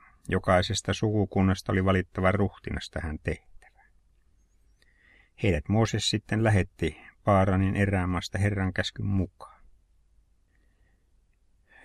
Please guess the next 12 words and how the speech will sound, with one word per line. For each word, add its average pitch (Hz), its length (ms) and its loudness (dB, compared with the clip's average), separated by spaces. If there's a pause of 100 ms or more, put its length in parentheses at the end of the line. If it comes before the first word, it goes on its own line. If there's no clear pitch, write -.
(340)
Sitten - 320 -6
luetellaan 90 800 0
kaikki 85 360 -4
nuo 87 360 -2
miehet 107 680 0
jokaisesta 87 600 -2
sukukunnasta. 113 1080 -2 (1500)
Juudan 107 500 2
heimosta 110 420 -2
lähti 90 240 -4
mukaan 82 360 -4 (100)
Kaaleb, 110 560 2